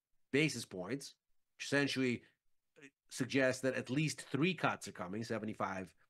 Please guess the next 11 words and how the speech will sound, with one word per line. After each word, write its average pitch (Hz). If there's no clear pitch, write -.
basis, 107
uh, 95
points 113
of 87
them, 131
and 127
then, 143
uh, 120
a 123
fractional 143
chance, 117